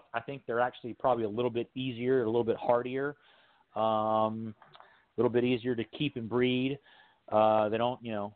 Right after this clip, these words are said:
they don't, you don't have any of the, they seem to be more bulletproof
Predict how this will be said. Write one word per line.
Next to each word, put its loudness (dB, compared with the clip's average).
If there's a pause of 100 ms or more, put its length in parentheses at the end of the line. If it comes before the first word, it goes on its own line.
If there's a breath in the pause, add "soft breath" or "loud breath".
they -4
don't, 0
you -2
don't -4 (120)
have 2
any -4
of 0
the, 0 (160)
they -2
seem -2
to -4
be 0
more 2
bulletproof -4